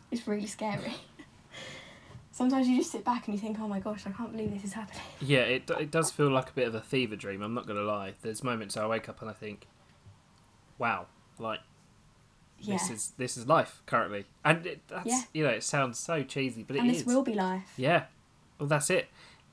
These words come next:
Speaker 2: I think that's the other
Speaker 1: For a
Speaker 2: thing
Speaker 1: long
Speaker 2: is,
Speaker 1: time. <laughs>
Speaker 2: it's the weird, it's getting used to the fact that things will never be quite the same. You know,
Speaker 1: Yeah.
Speaker 2: we've all been quite comfortable in our, our life, you know, ruining, uh,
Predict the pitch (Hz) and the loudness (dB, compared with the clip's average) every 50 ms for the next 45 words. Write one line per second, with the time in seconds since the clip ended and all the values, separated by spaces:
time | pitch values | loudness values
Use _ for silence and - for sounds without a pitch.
0 | _ _ _ _ - 147 151 156 175 165 180 190 - - - 151 156 165 165 147 | _ _ _ _ 0 0 2 2 2 0 0 0 0 0 2 6 6 8 8 6
1 | 254 254 247 240 233 226 220 202 - 226 240 220 185 180 180 190 208 240 311 - | 6 4 4 4 2 2 0 0 0 0 0 0 -2 -4 -4 -6 -6 -6 -4 -4
2 | - - - 147 139 156 - - 151 139 135 147 151 165 170 165 156 - _ _ | -4 -4 -2 -2 -4 -2 0 0 0 0 0 0 0 2 2 0 -2 -4 _ _
3 | _ _ _ _ _ _ _ - - - - - - - - - 147 151 147 - | _ _ _ _ _ _ _ -20 -20 -20 -20 -20 -20 -20 -10 -4 -4 -4 -2 0
4 | - 160 165 160 160 151 - - 151 139 - 139 - 131 135 - 113 123 - - | -2 0 0 2 0 0 0 0 -2 -2 0 -2 -4 -4 -6 -10 -10 -12 -16 -14
5 | - - 147 143 143 139 135 131 127 127 127 127 120 120 117 - 123 120 113 104 | -6 -2 0 0 0 0 0 -2 0 0 0 0 0 -2 -4 -2 -2 -2 -2 -4
6 | - - - - 123 117 110 - - 120 - - 127 113 107 95 - 95 - _ | -8 -16 -10 -4 -2 -2 -2 -2 -6 -8 -8 -6 -6 -6 -6 -8 -12 -14 -20 _
7 | _ _ _ _ _ _ _ _ _ _ _ - - - - - - - - - | _ _ _ _ _ _ _ _ _ _ _ -20 -20 -20 -20 -20 -20 -20 -20 -10
8 | - 143 143 135 127 117 113 120 127 131 139 143 135 139 147 120 117 - - 127 | -2 2 4 4 4 4 4 2 2 2 2 2 2 0 -2 -4 -2 -2 0 -2
9 | 117 - - 123 117 - - 110 107 104 101 101 104 98 98 98 - - - - | 0 0 -2 -6 -6 -8 -10 -10 -8 -6 -6 -6 -6 -6 -8 -8 -10 -12 -16 -20
10 | - - - _ _ _ _ _ _ - - - 107 104 104 104 107 - - 113 | -20 -20 -20 _ _ _ _ _ _ -16 -10 -8 -4 -2 -2 -2 -4 -6 -8 -8
11 | 107 104 104 98 - 107 107 104 101 104 104 101 101 101 101 107 | -6 -6 -6 -6 -6 -6 -6 -6 -6 -8 -8 -6 -6 -8 -8 -10